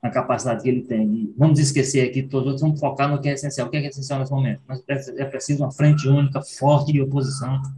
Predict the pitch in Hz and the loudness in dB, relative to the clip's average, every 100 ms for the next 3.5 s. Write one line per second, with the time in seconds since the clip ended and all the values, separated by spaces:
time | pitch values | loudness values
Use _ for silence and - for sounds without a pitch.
0 | - 120 - - 135 135 117 120 117 135 | -10 -8 -8 -6 -4 -2 -4 -4 -2 -2
1 | 135 147 151 180 175 143 120 139 143 135 | 0 0 0 0 2 2 2 0 0 -2
2 | 135 135 - 107 - - - - 113 107 | -2 -6 -6 -8 -10 -16 -20 -14 -6 -4
3 | 110 98 104 98 | -2 0 0 0